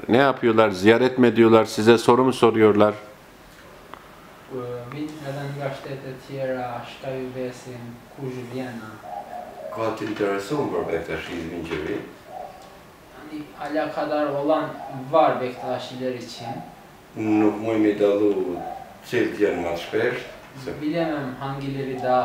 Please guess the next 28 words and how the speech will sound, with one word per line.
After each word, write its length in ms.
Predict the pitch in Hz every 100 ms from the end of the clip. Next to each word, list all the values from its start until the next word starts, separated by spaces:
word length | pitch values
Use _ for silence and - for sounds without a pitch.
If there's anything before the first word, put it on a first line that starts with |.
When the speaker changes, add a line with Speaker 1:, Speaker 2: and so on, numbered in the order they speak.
| 131
Speaker 2:
fazlalıkta. 840 | 127 120 117 113 113 - 123 123 - - - - - -
Speaker 3:
Ka 240 | - 104 98 92 90 85 80 - - - - - - - -
Amerikan, 520 | 82 92 90 87 80 78 82
Angles, 380 | 80 80 80 78 -
Francez, 480 | 85 80 82 80 - -
Gjerman. 140 | -
Speaker 2:
Amerikalı 540 | 151 160 151 139 131 123 117 123
var, 220 | 127 - - - - - - 127
Alman 520 | 135 147 147 127 113
var 240 | 113 113 - - - - - - - 117
gelenler. 580 | 117 113 113 110 110 - - - - - - - - -
Speaker 1:
Sizinle 540 | - - 120 139 131
muhatap 460 | 120 123 127 131 123
olup 200 | 127 113
soru 280 | - 120 127
soruyorlar 560 | - 120 139 151 117
mı 240 | 95 90 98
Bektaşilikle 800 | 98 - 101 - 98 95 98
ilgili, 260 | 95 95 92
Speaker 2:
Po, 60 | -
Speaker 1:
tekke 340 | 101 - 107
ile 180 | 98 98
ilgili? 260 | 90 90 95
Speaker 2:
për 220 | - 143
besin, 320 | 135 135 127 131
për 160 | 127
Bektaşiye, 640 | 127 117 123 117 - 127 123
për 240 | -